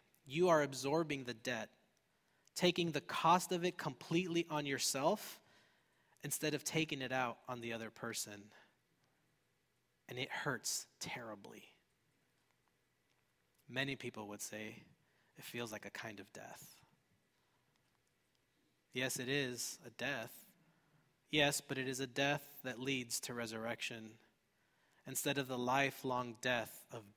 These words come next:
bitterness and cynicism. And if we've ever been hurt, and we all know, there's moments in our lives where we've been hurt, and sometimes we like to hold on to the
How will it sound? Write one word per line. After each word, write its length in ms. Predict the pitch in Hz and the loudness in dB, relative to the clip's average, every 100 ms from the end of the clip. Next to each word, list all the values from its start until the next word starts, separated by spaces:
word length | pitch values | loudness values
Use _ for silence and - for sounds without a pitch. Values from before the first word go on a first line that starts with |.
| _ | _
bitterness 800 | 131 123 113 107 - - - - - | -4 -4 -6 -10 -10 -8 -8 -10 -12
and 180 | 110 101 | -6 -4
cynicism. 760 | - 113 98 - 113 117 120 _ _ _ _ _ _ _ _ _ _ _ _ _ | -4 -4 -8 -8 -8 -10 -14 _ _ _ _ _ _ _ _ _ _ _ _ _
And 140 | 135 143 | -4 -2
if 160 | - | 2
we've 180 | 147 147 | 2 6
ever 220 | 143 139 | 4 4
been 160 | 131 127 | 0 -2
hurt, 260 | 131 147 | 2 2
and 120 | 123 131 | 2 2
we 140 | 185 | 4
all 160 | 156 120 | 4 0
know, 360 | 113 117 123 - _ _ _ _ _ | -6 -8 -10 -14 _ _ _ _ _
there's 160 | 160 165 | 0 4
moments 280 | 170 156 147 | 4 2 2
in 60 | |
our 160 | 143 151 | 6 8
lives 180 | 143 139 | 8 4
where 80 | 131 | 2
we've 200 | 151 147 | 2 2
been 120 | 135 | 0
hurt, 240 | 131 139 | 2 2
and 120 | 135 | 4
sometimes 460 | - 160 160 156 139 | 0 0 2 2 2
we 140 | 143 | 2
like 280 | 143 143 160 | 4 4 2
to 100 | 151 | -2
hold 340 | - 151 143 131 | -4 -2 0 0
on 240 | 139 156 | 0 -2
to 160 | 156 123 | -4 -4
the 160 | 123 | -6